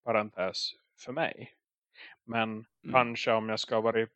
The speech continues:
Speaker 1: pur finsk och sett en massa finska program och filmer och shit, så kanske jag ska fråga, vem vitt är den här Leonardo?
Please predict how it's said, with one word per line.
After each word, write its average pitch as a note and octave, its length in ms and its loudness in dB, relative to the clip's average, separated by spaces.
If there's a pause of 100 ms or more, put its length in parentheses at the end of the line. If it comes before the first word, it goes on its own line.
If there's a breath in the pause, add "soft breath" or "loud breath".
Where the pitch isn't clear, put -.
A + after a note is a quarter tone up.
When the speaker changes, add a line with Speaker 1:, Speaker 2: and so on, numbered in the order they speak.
Speaker 1:
pur B2 240 0
finsk A#2 420 -2
och B2 80 -8
sett A2+ 220 -2
en A2 100 -6
massa G2 760 2
finska G#2 500 -6
program A2 520 -2
och G#2 100 -6
filmer F#2+ 360 -4
och G2 80 -10
shit, - 220 -6
så - 160 -12
kanske - 540 -4 (760)
jag G2+ 140 -10
ska G#2 160 -2
fråga, G2+ 320 -2
vem G#2+ 240 -2
vitt G#2+ 260 -8
är A2 100 2
den G#2+ 140 -2
här G#2+ 140 2
Leonardo? G#2 880 0